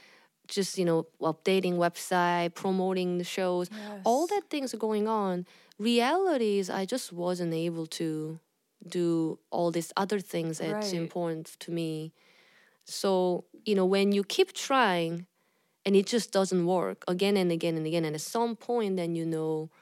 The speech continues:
Speaker 1: you have to change the method.
Speaker 2: Right.
Speaker 1: So
Speaker 2: Something has to budge.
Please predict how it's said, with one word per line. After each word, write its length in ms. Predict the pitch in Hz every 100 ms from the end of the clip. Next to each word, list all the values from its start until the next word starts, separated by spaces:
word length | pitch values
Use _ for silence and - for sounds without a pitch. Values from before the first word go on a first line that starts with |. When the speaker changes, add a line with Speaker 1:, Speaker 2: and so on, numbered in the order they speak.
| _ _ _ _ _ -
Speaker 1:
you 180 | 180 175
have 200 | 170 -
to 300 | 165 156 - _ _
change 320 | - 220 196
the 100 | 180
method. 540 | 160 170 180 - - 269 _ _ -
Speaker 2:
Right. 340 | 180 175 170
Speaker 1:
So 160 | - 190
Speaker 2:
Something 300 | 180 180 170
has 180 | 165 160
to 80 | 160
budge. 500 | 156 156 151 -